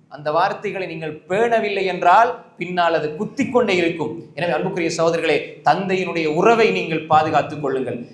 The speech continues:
அப்படி தந்தையினுடைய உறவை பேணிக் கொள்ளாமல், தந்தையை நீங்கள்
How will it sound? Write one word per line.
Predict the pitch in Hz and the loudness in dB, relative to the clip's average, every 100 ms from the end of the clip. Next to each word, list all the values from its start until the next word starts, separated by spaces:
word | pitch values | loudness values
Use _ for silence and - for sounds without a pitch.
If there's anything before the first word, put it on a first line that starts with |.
| - | 0
அப்படி | 151 208 208 190 | 0 2 2 2
தந்தையினுடைய | - 180 214 226 220 214 | 4 4 4 2 4 2
உறவை | 196 190 233 233 226 | 4 4 4 4 4
பேணிக் | 226 - 214 233 233 | 0 2 2 2 0
கொள்ளாமல், | 226 220 214 208 185 165 - | 0 2 2 2 0 -4 -6
தந்தையை | - 196 240 240 240 233 | 0 2 4 2 2 0
நீங்கள் | 220 226 233 190 - - | -2 0 2 2 -2 -12